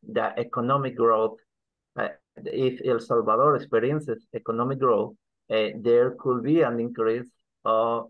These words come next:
in demand for products, uh, about the market trends, uh, identify, identifying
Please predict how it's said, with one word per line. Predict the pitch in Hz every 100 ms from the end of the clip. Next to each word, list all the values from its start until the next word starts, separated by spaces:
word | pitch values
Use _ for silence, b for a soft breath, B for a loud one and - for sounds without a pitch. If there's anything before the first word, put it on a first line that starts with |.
| -
in | 120
demand | 113 110 139 127 107 -
for | 107
products, | - 123 120 104 - _ _ _ _ _ _ _ _ _
uh, | 117 113 110 107 104 - _ _ _ _ _ 120
about | 113 117 117 107
the | 110
market | 113 113 110 -
trends, | 131 127 107 107 - _ _ -
uh, | 117 117 113 113 _ _ _ _ _ -
identify, | 131 123 131 - 131 123 - -
identifying | 127 123 123 120 - 143 147 135 123